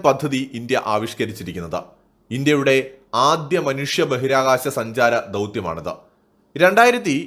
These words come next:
ഇരുപത്തിനാല് പകുതിയോടെ ഗഗൻയാൻ ആദ്യ ആളില്ലാ വിക്ഷേപണം നടത്തുമെന്നാണ് പ്രതീക്ഷിക്കുന്നത്. സോളിഡ് ലിക്വിഡ് ക്രയോജനിക് സ്റ്റേജുകളുള്ള റോക്കറ്റാണ്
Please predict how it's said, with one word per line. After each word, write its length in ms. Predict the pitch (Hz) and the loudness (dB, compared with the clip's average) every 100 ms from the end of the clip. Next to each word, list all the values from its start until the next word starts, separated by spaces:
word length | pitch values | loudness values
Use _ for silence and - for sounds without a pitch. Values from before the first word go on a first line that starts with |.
| 139 | -6
ഇരുപത്തിനാല് 560 | 147 165 175 165 165 165 | -4 -4 -4 -2 -2 0
പകുതിയോടെ 500 | 139 120 123 104 92 110 _ _ _ - | 0 0 0 0 -2 -8 _ _ _ 0
ഗഗൻയാൻ 600 | 139 151 196 196 185 175 - 127 139 | 2 4 2 2 2 0 -2 0 2
ആദ്യ 340 | 165 156 180 - 123 135 | 0 0 -2 -2 -2 2
ആളില്ലാ 380 | 151 175 175 170 147 | 2 2 2 2 0
വിക്ഷേപണം 440 | - 151 143 139 123 | -2 -2 -2 -2 -2
നടത്തുമെന്നാണ് 560 | 113 135 123 107 92 90 | -4 -4 -4 -4 -4 -6
പ്രതീക്ഷിക്കുന്നത്. 600 | 90 90 - 87 82 80 - _ _ _ _ _ | -8 -8 -8 -8 -6 -6 -8 _ _ _ _ _
സോളിഡ് 600 | - - 202 214 226 226 - - 127 | 0 4 6 6 2 -2 -12 -8 -4
ലിക്വിഡ് 440 | 147 147 185 180 - | -4 -4 -4 -4 -2
ക്രയോജനിക് 600 | 139 143 147 151 151 - | 0 2 2 -2 -8 -12
സ്റ്റേജുകളുള്ള 680 | - 123 127 131 131 113 98 104 - _ - 117 | -6 -4 -2 -2 -2 -2 -4 -6 -12 _ -2 2
റോക്കറ്റാണ് 560 | 143 180 - 120 110 | 2 2 -2 -2 -4